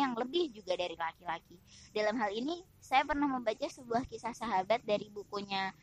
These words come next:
Hamka yang judulnya Berbicara Tentang Perempuan.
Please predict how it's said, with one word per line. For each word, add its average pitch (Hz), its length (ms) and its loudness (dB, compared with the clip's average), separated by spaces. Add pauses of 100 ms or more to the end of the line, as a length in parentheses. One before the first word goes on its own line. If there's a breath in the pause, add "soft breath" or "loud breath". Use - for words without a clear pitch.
(300 soft breath)
Hamka 196 640 2 (160)
yang 202 160 -4
judulnya 202 560 -2
Berbicara 196 560 0
Tentang 185 240 -10
Perempuan. 185 560 -2